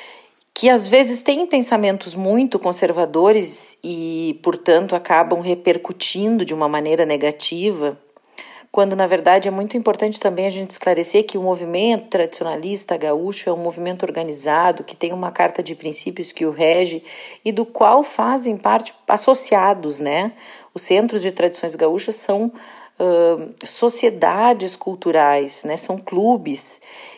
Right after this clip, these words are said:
e, portanto, tem suas regras, participa delas quem quiser. Mas isso não torna também o movimento tradicionalista gaúcho proprietário da tradição do Rio Grande do Sul,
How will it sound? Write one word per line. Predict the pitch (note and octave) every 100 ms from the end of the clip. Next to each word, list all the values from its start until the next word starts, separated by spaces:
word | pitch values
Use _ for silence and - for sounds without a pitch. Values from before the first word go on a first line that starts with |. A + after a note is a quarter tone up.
| -
e, | B3
portanto, | D#4+ D#4+ C#4 B3+ C4+
tem | E4 E4+
suas | - E4+
regras, | G#3+ F#3+ G3+ B3+ F#3+ D#3+
participa | - E3+ D#3+ - A3+ A3+
delas | G3 E3 F3 A#3+ - - -
quem | A3 C4
quiser. | - G3 D#3 D#3+ E3+ F3 - _ _ - - - - - _
Mas | - F3+ F3
isso | G#3 -
não | C4 A#3+
torna | A#3 F#3+ D#3+ E3
também | E3 D#3+ E3 A3+ C#4+
o |
movimento | G#3+ E3+ F3 E3
tradicionalista | E3+ E3 F3 D#3 D#3+ F3 F#3+
gaúcho | D#3 D3+ F#3 -
proprietário | A3+ A#3+ B3 C4 B3 - F#3 F#3+ C4 C#4+
da | B3 A3
tradição | A3 G#3 - - F#3
do | F#3+
Rio | G3+
Grande | G#3 A#3 C4+
do | D4
Sul, | D4 - A3+ B3